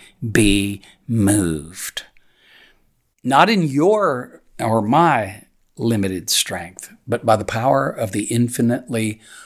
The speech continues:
wonderful, generous God of the universe.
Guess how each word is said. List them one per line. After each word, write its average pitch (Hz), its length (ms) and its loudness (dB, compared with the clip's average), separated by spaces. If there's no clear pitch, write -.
wonderful, 123 880 2
generous 110 760 0
God - 680 -6
of 107 180 0
the 101 120 -4
universe. 104 1080 -8